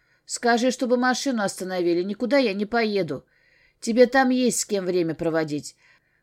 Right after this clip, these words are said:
Пусть та, которая к тебе в номер ночью приходит, тебя и ублажает. А у меня тут свои дела".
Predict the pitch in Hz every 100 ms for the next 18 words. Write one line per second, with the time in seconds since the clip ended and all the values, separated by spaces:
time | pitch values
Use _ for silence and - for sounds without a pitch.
0 | _ 269 254 - 247 208 - 208 214 220
1 | 208 - 214 240 226 226 196 190 190 202
2 | - 220 233 254 320 311 202 - 214 247
3 | - 285 233 220 151 165 160 156 _ _
4 | _ _ - 277 269 254 247 254 240 226
5 | - 277 247 170 160 156 151